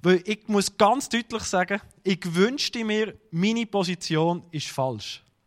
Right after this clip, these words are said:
Ich wünschte mir, dass das, was ich jetzt vorstelle, nicht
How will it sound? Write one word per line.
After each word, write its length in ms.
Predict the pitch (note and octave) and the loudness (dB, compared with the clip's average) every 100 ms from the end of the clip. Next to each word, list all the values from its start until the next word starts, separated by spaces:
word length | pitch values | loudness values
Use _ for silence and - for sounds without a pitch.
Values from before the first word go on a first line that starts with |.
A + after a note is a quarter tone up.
| _ _ _ _ _ _ _ | _ _ _ _ _ _ _
Ich 160 | F3 E3+ | -6 0
wünschte 380 | F#3+ C4 D4 B3+ | 2 2 -2 -6
mir, 180 | A#3+ A#3+ | -4 -4
dass 180 | G3+ - | -4 0
das, 220 | G#3 G#3+ | 0 0
was 120 | F#3+ | -2
ich 140 | F#3+ - | -2 -2
jetzt 320 | G#3 A#3 - | -4 -4 -4
vorstelle, 800 | G3+ - F3+ A3 - G3 F#3 D#3 - - | -2 2 2 2 -2 -2 -2 -2 -8 -14
nicht 440 | D#3+ F3+ A#3+ - | -4 -2 -2 -8